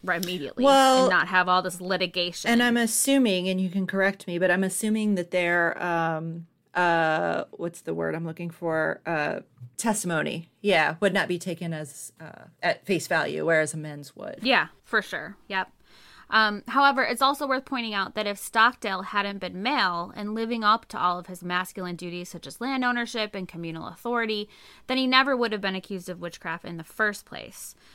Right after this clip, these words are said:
Speaker 1: Remember George Burroughs, the male witch who was executed in Salem? He was a local authority, right? The village's minister. Perhaps this was the case with him as well, and his prominent position in the community,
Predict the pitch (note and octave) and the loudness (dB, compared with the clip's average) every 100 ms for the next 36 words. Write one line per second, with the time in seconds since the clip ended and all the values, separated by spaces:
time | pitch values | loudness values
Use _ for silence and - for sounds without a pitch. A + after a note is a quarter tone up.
0 | - G#3 A3+ B3+ B3+ A#3+ G#3 F#3+ G3+ F#3+ | -12 -4 0 2 0 0 -2 -4 -2 0
1 | F#3 F3+ F3+ F#3 F3+ F3 F3 F3 F3 - | 2 0 -2 -6 -4 -2 -4 -6 -10 -8
2 | G3 F3+ F#3 - G3 - F3+ F3 E3+ F3 | -6 -6 -8 -10 -16 -12 -10 -8 -8 -8
3 | F3 F3 E3+ E3+ F3 B3+ C#4 C4+ B3+ A#3 | -8 -8 -6 -6 -4 0 2 2 2 2
4 | A#3+ A#3+ A3+ G3+ - B3+ C4+ G3+ E3 - | 2 2 -2 -2 -2 0 2 0 -4 -8
5 | G3+ - F#3 F#3+ - G3 A3 A3+ G#3+ G3 | -10 -6 -6 -6 -8 -6 -4 -2 -4 -4
6 | G3 G3+ G#3+ G3 - - - - - - | -4 -4 -6 -8 -12 -12 -12 -16 -20 -20
7 | - - B3+ C4 D4 - C4 B3+ A#3+ G#3 | -20 -10 4 6 6 2 -6 -4 -6 -6
8 | G#3+ G#3 G3 - F#3 - C4 G3 F#3+ C#4+ | -8 -8 -8 -8 -12 -8 -6 -6 -6 0
9 | D#4 F#3 E3 F#3+ G3 - - C#4 C#4+ C4+ | 4 4 2 -4 -8 -10 2 4 4 2
10 | - G3 G3+ G3+ G3 E3+ - G3 C4 D4+ | -6 -8 -8 -8 -10 -10 -10 -4 -2 -2
11 | G#3 F3 G3 | -2 -4 -6